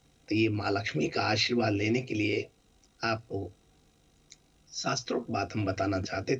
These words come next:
थे और मैं समझता हूँ कि ये बात आपको निश्चित रूप से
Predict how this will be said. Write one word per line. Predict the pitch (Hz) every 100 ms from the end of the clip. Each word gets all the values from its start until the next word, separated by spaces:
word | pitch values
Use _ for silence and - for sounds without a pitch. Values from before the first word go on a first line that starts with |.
| -
थे | - _ _ _ _ _ _ - _ _ -
और | 101 98 98 - _ -
मैं | 107
समझता | 110 107 104 -
हूँ | 104 120
कि | 117
ये |
बात | 107 104 104
आपको | 101 101 -
निश्चित | 107 110 110 117 110
रूप | 107
से | 104 131 104